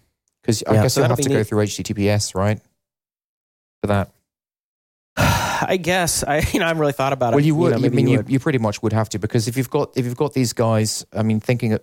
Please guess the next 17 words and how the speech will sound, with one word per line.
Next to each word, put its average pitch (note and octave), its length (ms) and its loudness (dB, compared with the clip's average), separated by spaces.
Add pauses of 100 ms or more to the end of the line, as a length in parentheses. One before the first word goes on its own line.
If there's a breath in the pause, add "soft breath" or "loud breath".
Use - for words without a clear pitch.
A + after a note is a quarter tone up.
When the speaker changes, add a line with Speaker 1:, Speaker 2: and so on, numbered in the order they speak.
Speaker 1:
you A#2 80 -2
know, G#2 80 2
think B2 200 0
about F#2 240 -2
it, - 40 -6
right? G2+ 220 -2
The G2 80 -10
reason G#2+ 300 0
why G2 160 2
they F#2+ 80 2
wanna F#2+ 280 0
run F#2+ 220 -2
it D2 80 -4
online F#2 580 -2 (460)
locally G#2+ 460 0 (560)
is G2+ 320 2
because, G#2 420 0